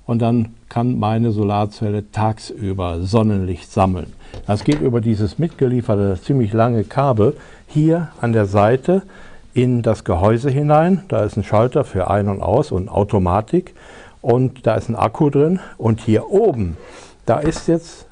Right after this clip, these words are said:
ein, eine Leuchte drin. Ich zeige Ihnen das mal. Ich schalte es einfach mal ein. So, eine Halogenleuchte.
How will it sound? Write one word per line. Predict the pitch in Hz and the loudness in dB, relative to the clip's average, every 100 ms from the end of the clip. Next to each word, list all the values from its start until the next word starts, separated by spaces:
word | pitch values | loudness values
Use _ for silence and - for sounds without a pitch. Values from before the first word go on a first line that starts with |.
| - | -8
ein, | 135 123 127 123 113 - | 0 2 2 0 -2 -2
eine | 123 110 101 - | 0 2 0 -2
Leuchte | 113 107 139 - | 0 0 0 -4
drin. | 151 151 | -2 -2
Ich | 113 - | -4 -6
zeige | - 110 98 | -4 -4 -4
Ihnen | |
das | 90 80 | -6 -6
mal. | 113 | -6
Ich | 120 | -4
schalte | 120 120 | -6 -4
es | |
einfach | 120 110 | -4 -4
mal | 98 87 85 | -4 -4 -4
ein. | 131 - - - - - - - _ - - - - - - - | -6 -8 -18 -20 -20 -20 -20 -20 _ -20 -20 -20 -18 -16 -16 -2
So, | 110 117 | 2 4
eine | 117 117 | 2 2
Halogenleuchte. | 101 113 110 135 143 110 - 98 98 - 175 | 2 2 2 2 0 -2 0 2 2 0 -2